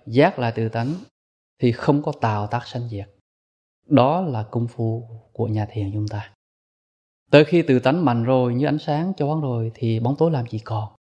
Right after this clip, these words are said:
Thì sân theo đó nó cũng hết. Thì bây giờ cái cách mà không chạm bóng tối, không đụng trực tiếp tới cái tham sân si,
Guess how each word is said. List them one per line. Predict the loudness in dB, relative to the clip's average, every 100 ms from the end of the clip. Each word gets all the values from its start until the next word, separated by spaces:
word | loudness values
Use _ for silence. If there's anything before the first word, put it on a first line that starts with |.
| _ _ -8
Thì | -4
sân | 0 0 0
theo | -2
đó | -2 -2 -4 -6 -12 -8
nó | -8
cũng | -6 -6
hết. | -6 -8 _ _ _ _ _
Thì | 2
bây | 4 6
giờ | 4 2
cái | 0
cách | 0 0
mà | 0 0 0 -2 -4 -8 _ _ _ _ _ _
không | _ -4 0 2
chạm | 2 2 2
bóng | 0 0
tối, | 2 2 0 -2 -6
không | -4 0 2 2
đụng | 2 0
trực | -2 -2
tiếp | -2 -2
tới | -4 -2 -4 -4
cái | -8 -6
tham | -6 -4
sân | -6 -6
si, | -4 -4